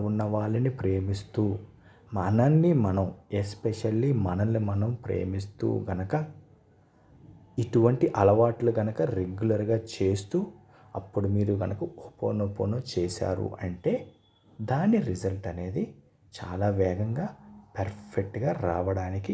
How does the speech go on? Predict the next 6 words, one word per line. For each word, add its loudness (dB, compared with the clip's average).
యూనివర్స్ -2
మీకు 0
సహాయం -4
చేస్తుంది. -8
ఇది 0
చాలా -4